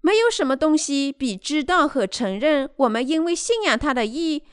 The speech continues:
从精神上复活更重要了。保罗说：“哪里罪显多，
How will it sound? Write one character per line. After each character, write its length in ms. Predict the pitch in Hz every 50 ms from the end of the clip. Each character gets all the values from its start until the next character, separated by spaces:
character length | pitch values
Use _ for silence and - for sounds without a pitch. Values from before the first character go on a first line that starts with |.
| - -
从 360 | - - 311 262 247 269 277
精 340 | - - 415 440 453 480 480
神 260 | - - 240 220 233
上 220 | - 359 302 294
复 260 | - - 480 370 269
活 460 | 247 - - 208 190 185 180 214 - _
更 220 | - 453 440 294 233
重 280 | - - 392 330 262
要 180 | 247 262 233 202
了。 300 | 190 165 147 - - 233 - - _ _ _ _ _ _ _ _ - - - _ _ _ _ - - - _ _ _ - _
保 180 | - 254 233
罗 180 | 220 220 233 254
说 480 | 254 - 294 277 269 254 220 165 - - _ _ -
：“哪 260 | 277 294 302 311 349
里 260 | 403 453 453 440 403 370
罪 260 | - - 480 427 359
显 360 | - - 302 277 226 196 196
多， 380 | 208 302 349 381 403 415 453